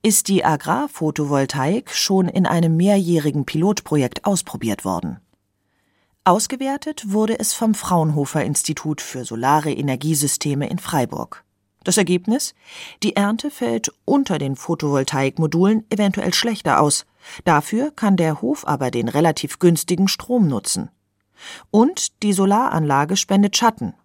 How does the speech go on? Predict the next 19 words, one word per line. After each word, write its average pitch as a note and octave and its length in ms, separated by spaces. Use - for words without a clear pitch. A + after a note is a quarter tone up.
schützt - 380
also C#3+ 220
Pflanzen D#3+ 500
und - 180
Böden F#3 380
in C3+ 140
Hitzeperioden D3 840
vor - 240
Austrocknung. - 680
Würden C4+ 300
auf - 340
vier C#4+ 380
Prozent F3 720
der G2+ 60
deutschen D#3+ 400
Agrarflächen C3 800
zusätzlich D#3+ 720
Photovoltaikanlagen C#3+ 1300
stehen, F#3+ 360